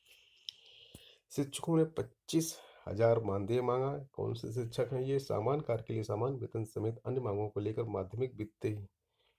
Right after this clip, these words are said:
विहीन शिक्षकों ने बुधवार को जीपीओ गांधी प्रतिमा पर प्रदर्शन किया। प्रदर्शन में शिक्षक व शिक्षकेतर कर्मचारी शामिल हुए और इन्होंने पच्चीस हज़ार का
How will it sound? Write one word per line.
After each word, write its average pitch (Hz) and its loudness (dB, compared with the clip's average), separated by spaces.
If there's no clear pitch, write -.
विहीन 113 0
शिक्षकों 107 -4
ने 107 4
बुधवार 98 0
को - -4
जीपीओ 113 -2
गांधी 113 2
प्रतिमा 104 -2
पर 123 2
प्रदर्शन 117 0
किया। 139 0
प्रदर्शन 107 2
में 135 2
शिक्षक 127 -4
व 107 -4
शिक्षकेतर 101 -4
कर्मचारी 104 -2
शामिल 104 -2
हुए 143 -2
और 98 2
इन्होंने 110 0
पच्चीस 123 -2
हज़ार 98 0
का 156 -4